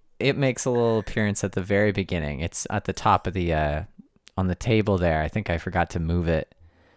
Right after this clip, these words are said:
um, in the first scene there.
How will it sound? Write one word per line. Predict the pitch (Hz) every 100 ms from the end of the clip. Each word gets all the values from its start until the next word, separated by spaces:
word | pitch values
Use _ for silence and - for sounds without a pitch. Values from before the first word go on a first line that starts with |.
| _ _ _ _
um, | 90 85 80 78 - 98
in | 92
the | 78
first | - 120 95 - - _ _ _ -
scene | - 92 78
there. | 71 67 73